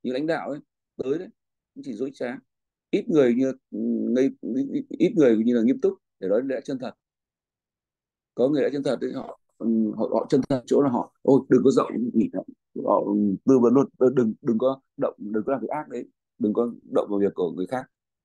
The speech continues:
đừng có động vào nội bộ." Thì những kẻ gian ác vẫn cứ lao vào, tiến sĩ, giáo sư, thần học, mục vụ, tâm lý, đủ các thứ thôi.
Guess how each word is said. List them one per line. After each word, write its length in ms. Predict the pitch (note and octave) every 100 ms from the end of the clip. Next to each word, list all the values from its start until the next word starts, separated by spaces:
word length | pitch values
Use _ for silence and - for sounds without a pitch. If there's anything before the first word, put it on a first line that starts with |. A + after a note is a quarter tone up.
| -
đừng 160 | G#2
có 60 | A#2
động 120 | A#2+ -
vào 120 | G2
nội 160 | G#2 -
bộ." 200 | D#2 - _ _ _ _ _ _ _
Thì 60 | C3
những 140 | C3 C#3+
kẻ 140 | G#2
gian 100 | C3
ác 120 | D3 D#3
vẫn 200 | A#2+ C#3
cứ 60 | F#3
lao 180 | E3 E3
vào, 140 | C#3+ - _ _ _ _
tiến 180 | B2+ D3+
sĩ, 220 | D3 F3
giáo 240 | D#3+ D3+ D#3
sư, 280 | - D#3 - _ -
thần 160 | A#2+
học, 220 | B2 A2+ _ _ _ _
mục 160 | A#2+ -
vụ, 240 | B2+ G2+ - _
tâm 180 | D3+ C#3+
lý, 180 | C3+ C#3+
đủ 160 | B2
các 140 | G2+ C#3
thứ 120 | C3+ C#3
thôi. 140 | C3+